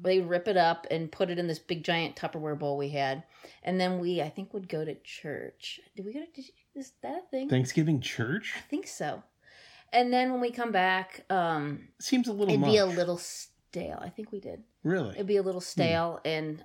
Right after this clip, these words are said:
Speaker 1: uh, it seems like we'd need to sit longer than that, though, because
Speaker 2: Right.
Speaker 1: my recipe recommends that you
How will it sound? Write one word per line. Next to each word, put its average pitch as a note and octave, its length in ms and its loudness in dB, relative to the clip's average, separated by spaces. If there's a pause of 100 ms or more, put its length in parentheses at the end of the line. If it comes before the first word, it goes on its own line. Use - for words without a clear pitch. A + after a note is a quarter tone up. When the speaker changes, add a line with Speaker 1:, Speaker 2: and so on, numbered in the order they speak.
Speaker 1:
uh, - 60 -10 (440)
it - 80 -20
seems C#4 140 -6
like G4 100 -14
we'd A#3 100 -4
need F3+ 140 -6
to F3+ 60 -10
sit - 240 -16
longer E3 260 -10
than E3 160 -10
that, E3 180 -12
though, F3+ 60 -2
because C#3 240 6
Speaker 2:
Right. A3 80 8
Speaker 1:
my D#4+ 340 4 (240)
recipe G#3 460 2
recommends F3 760 2
that D3+ 160 2
you D#3+ 560 -6